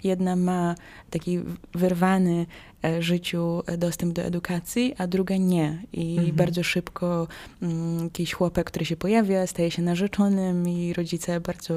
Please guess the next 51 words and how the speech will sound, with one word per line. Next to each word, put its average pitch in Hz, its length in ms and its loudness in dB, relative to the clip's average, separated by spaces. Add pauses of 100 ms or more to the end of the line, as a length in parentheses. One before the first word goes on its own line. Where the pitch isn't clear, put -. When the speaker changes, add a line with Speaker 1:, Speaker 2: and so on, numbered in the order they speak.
Speaker 1:
jakby 175 240 -6
dużą 165 280 -2
presję 165 300 -2
nakładają 165 380 -2
na 165 120 -2
to, 170 120 -10
żeby 170 180 -6
on 165 260 -2 (200)
rzeczywiście 165 420 -6
stał 165 160 -6
się - 120 -12
szybko 170 240 -4
mężem. 196 440 2 (480)
Mm, 180 540 0
i 190 100 -2
to 190 140 -2
pokazuje, 185 580 -2
to - 80 -4
oczywiście - 260 -8
też 180 120 -2
dzieje 190 220 2
się 180 340 -2 (100)
w - 100 -12
przeszłości, 233 420 0
to 202 60 0
są 175 160 -2 (180)
lata 175 240 -4
pięćdziesiąte, 202 440 0
sześćdziesiąte, 175 640 -2
więc 165 140 -6
też 175 140 -4
te 175 120 -4
realia 170 260 -2
są 165 120 -4
inne, 190 340 2 (460)
ale, 185 540 0 (160)
mm, 175 240 0 (160)
czuję, 202 180 4
że 196 100 2 (240)
pod 185 140 4
mikroskopem 196 760 2
obserwuję 180 520 -2
to, - 140 -8
w 185 40 -4
jaki 175 200 -4
sposób - 380 -8
społeczeństwo 170 460 -2
narzuca 170 420 2
nam 160 160 0
pewne 165 240 -2
zachowania, 170 640 -2